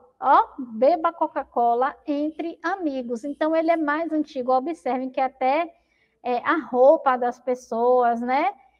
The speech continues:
é, os penteados, não são penteados e, e, e roupas que a gente usa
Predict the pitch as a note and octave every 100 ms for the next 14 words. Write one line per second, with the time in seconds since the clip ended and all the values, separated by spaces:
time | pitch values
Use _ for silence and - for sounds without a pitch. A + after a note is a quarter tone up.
0 | _ - A3+ A#3 A#3 A3+ A3+ G#3+ G3+ G3+
1 | _ _ B3+ B3+ D4 D4 - F4 B3+ B3+
2 | B3+ A3+ A3 G#3+ C4+ D4 E4+ E4 D4 D4+
3 | D4+ C#4 A#3 A#3+ B3 B3 B3 B3+ C4 A#3+
4 | A#3+ A3+ A3+ A#3 A#3+ C4 C#4 D4 C#4 C4+
5 | F4 D#4 C4+ C#4+ C#4+ E4